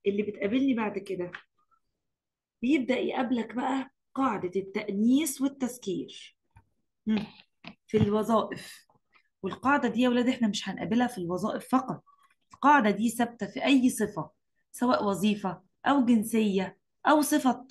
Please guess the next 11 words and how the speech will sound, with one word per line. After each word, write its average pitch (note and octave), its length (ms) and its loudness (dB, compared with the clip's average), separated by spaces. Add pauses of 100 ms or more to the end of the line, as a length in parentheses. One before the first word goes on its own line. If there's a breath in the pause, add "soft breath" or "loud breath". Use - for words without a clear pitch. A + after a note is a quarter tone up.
أشخاص A3 540 0
أو B3+ 180 2
صفة C4 460 0
أشياء. G#3+ 500 -2 (800 soft breath)
فالقاعدة A3+ 560 2
الأساسية A#3 680 -2
للتأنيث G#3+ 800 0 (420)
هي C4 180 6
لها F4 200 8
كذا E4 280 0
حالة. F3+ 480 -2